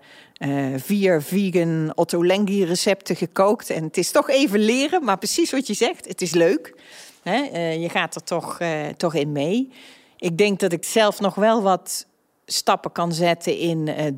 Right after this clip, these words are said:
meer de circulariteit of de duurzaamheid. Het doen natuurlijk wel aan, aan gescheiden, eh, eh, afval en, en, en alles, eh, apart inleveren, maar ontspullen en minder nieuwe spullen kopen.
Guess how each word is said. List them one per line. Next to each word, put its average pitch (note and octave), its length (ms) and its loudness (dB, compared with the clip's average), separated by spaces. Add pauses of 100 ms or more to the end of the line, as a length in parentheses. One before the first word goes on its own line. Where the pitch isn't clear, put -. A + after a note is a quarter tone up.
(320)
meer E3+ 260 0
de C#3+ 80 -4
circulariteit E3 960 0
of - 80 -18
de D3 120 -4
duurzaamheid. G3+ 720 0
Het D#3+ 120 -4
doen D#3+ 140 0
natuurlijk D3+ 380 -2
wel C#3+ 300 4
aan, C#3 220 -2
aan C#3 260 -4
gescheiden, D3 480 0
eh, F#2 260 -2 (460)
eh, - 80 -4
afval D#3+ 500 2
en, D3+ 180 -2
en, D3 260 -2
en D3 200 -4
alles, D#3 400 -2
eh, D#3 160 0
apart D#3 320 0
inleveren, D#3+ 640 0
maar D3 280 0 (420)
ontspullen F#3 840 2
en D3+ 420 -4
minder F#3 500 2
nieuwe G#3 320 0
spullen A#3+ 440 -2
kopen. B3+ 540 2